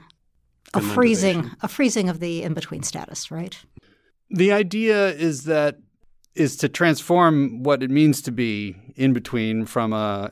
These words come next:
Speaker 3: uh, a liability as it is now to some sort of an asset whereby it's not
Speaker 1: Whereby one prefers to be Ukraine to, say, being France?
Speaker 3: Well, I wouldn't quite go that
Speaker 1: Yeah.
Speaker 3: far, but
Speaker 1: <laughs>
Speaker 3: where,
Speaker 1: I didn't
Speaker 3: where,
Speaker 1: think so.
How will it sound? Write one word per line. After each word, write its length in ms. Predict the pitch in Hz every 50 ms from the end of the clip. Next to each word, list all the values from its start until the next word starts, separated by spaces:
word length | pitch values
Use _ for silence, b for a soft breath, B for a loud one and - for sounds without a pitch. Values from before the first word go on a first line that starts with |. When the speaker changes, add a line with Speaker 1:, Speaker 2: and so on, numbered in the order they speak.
| - 117
Speaker 3:
uh, 520 | 117 107 101 98 98 98 98 98 101 - -
a 80 | 101
liability 640 | 110 123 123 123 113 107 127 156 170 139 120 117 113
as 160 | 113 110 104
it 80 | 113 107
is 160 | 107 107 107
now 260 | 117 123 135 139 139
to 80 | 127 113
some 200 | - - 123 117
sort 200 | - 135 120 110
of 60 | 107
an 80 | 107 110
asset 640 | 113 127 135 139 - - - 104 95 95 - - -
whereby 800 | 104 101 104 98 95 104 104 101 101 98 98 98 98 98 98 92 -
it's 220 | 104 95 - - -
not 680 | 107 107 107 107 104 107 - _ - - - - - - - _
Speaker 1:
Whereby 340 | - 226 233 202 233 226 220
one 200 | 202 220 208 196
prefers 400 | - 190 - - 233 208 - -
to 100 | - 226
be 80 | 233
Ukraine 580 | 220 220 214 - - 226 220 214 220 220 220 220
to, 280 | 220 - - 214 202 196
say, 240 | - - - 208 196
being 300 | 190 202 202 202 202 190
France? 560 | - - 220 208 220 233 - - - - - - - - _ _ _ _ -
Speaker 3:
Well, 160 | - 147 127
I 20 | 120
wouldn't 220 | 127 127 120 -
quite 160 | 120 104 -
go 140 | - 104 95
that 240 | 101 110 113 113 104
Speaker 1:
Yeah. 260 | 202 196 196 180 175
Speaker 3:
far, 100 | - 98
but 300 | 98 - - - - 123
Speaker 1:
<laughs> 60 | 135
Speaker 3:
where, 320 | 151 147 147 143 139 139 135
Speaker 1:
I 80 | -
didn't 80 | - 156
Speaker 3:
where, 180 | 156 156 151 147
Speaker 1:
think 100 | 151 151
so. 140 | - 190